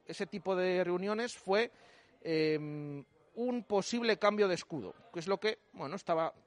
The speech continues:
tenía en mente o está estudiando el club y quería conocer la opinión de, de aficionados. Em, por lo que comentaban los compañeros de Tribuna Valladolid, que hablaron con alguno, en general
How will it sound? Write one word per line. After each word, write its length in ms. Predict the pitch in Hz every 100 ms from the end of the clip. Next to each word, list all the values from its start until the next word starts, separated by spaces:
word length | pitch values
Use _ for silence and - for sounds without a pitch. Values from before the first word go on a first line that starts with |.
| -
tenía 240 | 160 151 170
en 80 |
mente 200 | 175 220
o 20 | 170
está 120 | 165
estudiando 460 | - 170 165 165 170
el 80 |
club 220 | - 208 226
y 40 |
quería 340 | - 160 185
conocer 460 | 190 190 175 156 196
la 80 | 202
opinión 360 | 160 156 160 160
de, 460 | 151 131 123 117
de 80 | 147
aficionados. 600 | 139 147 143 127 95 98 - - - - - -
Em, 920 | 139 131 131 131 131 131 131 131 127 _ _ _ -
por 180 | 139 135
lo 120 | 135
que 720 | 135 131 127 127 123 123 120
comentaban 540 | 127 127 123 147 147
los 180 | 151 143
compañeros 420 | - 151 147 143
de 80 | 139
Tribuna 280 | 139 139 143
Valladolid, 460 | 139 139 139 165 208
que 160 | -
hablaron 280 | 123 123 135
con 140 | 139
alguno, 280 | 131 135 180 -
en 140 | 165
general 600 | - 156 151 175 214 254